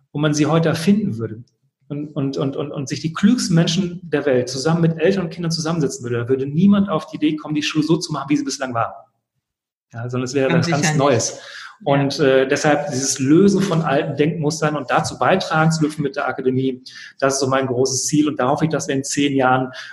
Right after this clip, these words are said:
Speaker 1: ähm, äh, schon ganz viel, äh, bewegen konnten, indem wir noch mehr Menschen für diese Themen begeistern konnten. Und ich wünsche mir, dass genauso wie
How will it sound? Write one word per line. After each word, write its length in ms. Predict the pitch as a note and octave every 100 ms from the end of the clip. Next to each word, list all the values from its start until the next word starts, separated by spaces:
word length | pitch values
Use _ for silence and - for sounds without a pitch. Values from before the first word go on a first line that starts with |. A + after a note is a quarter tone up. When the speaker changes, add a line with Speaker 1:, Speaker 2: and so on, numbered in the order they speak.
| - C3+
Speaker 1:
ähm, 380 | C3 C3+ C#3 -
äh, 460 | C#3 C#3 - E3
schon 220 | - D3
ganz 260 | C#3 D3+ D#3+
viel, 460 | D#3+ D3 C#3+ D3 D3+
äh, 100 | C3 -
bewegen 420 | B2 A#2+ E3 E3+
konnten, 240 | D#3+ D#3 D#3+
indem 200 | C3+ C3+
wir 80 |
noch 200 | C3 C#3+
mehr 140 | D#3+ C#3+
Menschen 500 | C3+ D3 - C#3 - _
für 180 | - -
diese 220 | B2+ C3
Themen 220 | C3 C3+ B2+
begeistern 500 | - B2 F3 E3+ D#3+
konnten. 240 | D#3 D#3+
Und 80 | C3+
ich 260 | C3 -
wünsche 300 | A2+ D#3+ D#3+
mir, 140 | D3 D3
dass 280 | C3+ C3+ -
genauso 520 | B2+ B2 D#3 D3+ C3+
wie 260 | C#3 C#3+